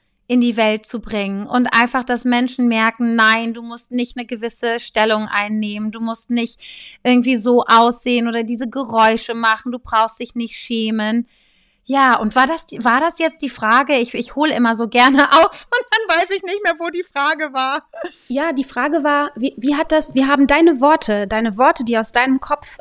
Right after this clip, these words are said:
Speaker 2: auf die Gesch-, äh, aufs Blatt Papier erstmal gekommen sind, wie haben sie es geschafft, dann bei euch eine Veränderung zu,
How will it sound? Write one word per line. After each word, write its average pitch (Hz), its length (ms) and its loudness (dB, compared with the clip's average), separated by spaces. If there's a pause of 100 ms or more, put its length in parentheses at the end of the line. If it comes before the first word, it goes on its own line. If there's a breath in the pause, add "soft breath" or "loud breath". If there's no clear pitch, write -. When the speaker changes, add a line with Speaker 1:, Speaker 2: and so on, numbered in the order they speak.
Speaker 2:
auf - 180 -6
die 233 120 -4
Gesch-, 226 240 -4
äh, 226 120 0 (120)
aufs - 220 -2
Blatt - 260 -2
Papier 277 340 2
erstmal 202 320 -2
gekommen 196 420 -4
sind, 196 360 -4 (100)
wie 226 160 -4
haben 269 240 0
sie 254 200 0
es - 160 -4
geschafft, - 540 -4
dann 220 380 -2
bei 208 280 2
euch 247 540 2
eine 208 280 0
Veränderung 208 540 -2
zu, 196 260 -6